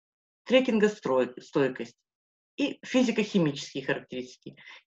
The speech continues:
Химическая стойкость, влагопроницаемость и так далее. Зачастую всем требованиям невозможно удовлетворить, поэтому необходимо ясное понимание всего комплекса процессов,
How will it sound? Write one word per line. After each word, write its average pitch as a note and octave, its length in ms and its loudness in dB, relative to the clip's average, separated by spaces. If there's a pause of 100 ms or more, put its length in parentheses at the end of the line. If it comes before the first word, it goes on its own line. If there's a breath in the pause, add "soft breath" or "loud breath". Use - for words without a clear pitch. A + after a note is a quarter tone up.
Химическая B3 680 4
стойкость, G#3 680 -2
влагопроницаемость D3 1200 -2
и C4 240 -4
так D#3 240 -6
далее. G2+ 340 -10 (2250 soft breath)
Зачастую C4+ 640 6
всем C4+ 320 6
требованиям G3+ 680 6
невозможно A#3 680 6
удовлетворить, C3 800 -4 (300)
поэтому C4+ 400 6
необходимо B3+ 760 4
ясное F3+ 460 2
понимание F3+ 720 0
всего F3+ 580 0
комплекса F#3+ 640 0
процессов, F#3+ 680 -4